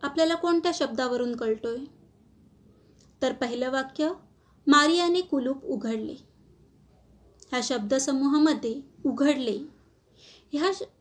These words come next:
शब्दावरून आपल्याला त्या पूर्ण वाक्याचा अर्थ कळतोय की मारियाने कुलूप उघडले. त्या शब्दसमूहाचा आपल्याला बोध होतो.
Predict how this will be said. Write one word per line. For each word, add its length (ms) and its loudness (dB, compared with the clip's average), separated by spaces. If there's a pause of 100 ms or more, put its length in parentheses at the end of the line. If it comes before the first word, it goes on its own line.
शब्दावरून 680 -2 (220)
आपल्याला 420 0
त्या 140 -2
पूर्ण 300 2
वाक्याचा 600 -2 (420)
अर्थ 260 2
कळतोय 500 -4 (800)
की 100 4
मारियाने 540 2 (260)
कुलूप 580 -2
उघडले. 480 -2 (920)
त्या 120 -4
शब्दसमूहाचा 840 -4
आपल्याला 300 -2
बोध 320 2
होतो. 300 -2